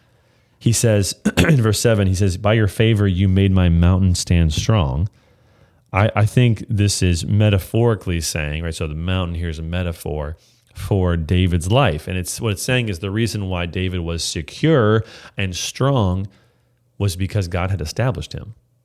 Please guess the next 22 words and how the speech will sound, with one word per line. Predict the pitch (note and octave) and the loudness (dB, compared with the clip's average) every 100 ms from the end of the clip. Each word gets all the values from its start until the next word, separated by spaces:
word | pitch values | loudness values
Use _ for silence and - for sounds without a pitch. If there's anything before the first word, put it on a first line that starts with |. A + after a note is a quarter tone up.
| _ _ | _ _
It | F#2+ | -8
was | F2 | -4
because | F#2 G#2 F2 | -2 0 0
God | F2 F2+ F#2+ | 2 2 2
was | F2 | 0
working | E2 E2 F2 | 0 -2 0
in | D#2+ | 0
his | D#2 D2+ | 0 0
life. | E2+ A2 G2+ D#2+ | 0 2 2 2
It | E2 | 2
was | E2+ E2 - - _ _ | 2 0 -6 -20 _ _
God's | F#2 G2 A#2 B2 F#2 | 0 2 4 2 0
doing, | E2+ D#2+ D#2+ E2+ | -2 -2 -4 -6
not | E2+ F#2+ G#2+ | -4 -4 -2
his | G2 F2+ | -2 -4
own | - F#2+ F#2 | -4 -4 -4
strength, | F2 - C#3 A2 F2 - _ _ _ - | -6 -6 -4 -2 -4 -10 _ _ _ -2
that | |
had | G2 F2+ | 0 0
made | F2 E2+ | -2 -2
him | E2+ | -4
secure. | - - - C#3+ - | -8 -10 -6 -4 -6